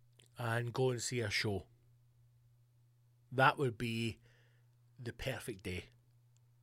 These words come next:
Close to that before, we did everything apart from go and see a show at night.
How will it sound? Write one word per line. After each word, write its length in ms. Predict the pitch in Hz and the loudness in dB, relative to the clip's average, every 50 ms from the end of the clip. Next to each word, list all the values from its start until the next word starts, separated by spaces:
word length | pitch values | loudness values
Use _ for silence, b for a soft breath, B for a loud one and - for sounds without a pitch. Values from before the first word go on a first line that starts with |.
| _ _ _ _ _ _ _ _ _ - - - - _ _ _ _ _ _ _ _ _ _ _ _ _ _ _ _ _ _ _ _ _ _ _ _ _ _ - _ _ - - _ - - - - - - - - - - | _ _ _ _ _ _ _ _ _ -20 -20 -20 -20 _ _ _ _ _ _ _ _ _ _ _ _ _ _ _ _ _ _ _ _ _ _ _ _ _ _ -20 _ _ -20 -20 _ -20 -20 -20 -20 -20 -20 -20 -20 -16 -12
Close 320 | - - 180 202 214 - - | -4 0 2 4 4 4 6
to 60 | 208 | 6
that 160 | 196 185 185 | 8 8 8
before, 400 | 170 143 - - 135 135 151 175 | 6 2 4 8 10 10 12 10
we 120 | 175 165 143 | 10 8 6
did 180 | 160 170 160 | 6 8 8
everything 400 | 165 160 156 170 160 165 170 160 | 8 8 6 6 8 8 8 8
apart 380 | 151 - - 143 139 135 117 - | 6 6 8 8 8 8 6 4
from 360 | - 139 131 127 123 120 120 b b b b b b b - | 4 6 6 8 6 6 2 b b b b b b b 2
go 120 | - 139 | 6 6
and 100 | 139 131 | 6 6
see 140 | - - 127 | 6 2 2
a 80 | 120 110 | 0 2
show 220 | - - 127 120 | 2 4 4 4
at 60 | 131 | 4
night. 280 | 113 110 113 131 170 - | 4 4 4 4 4 2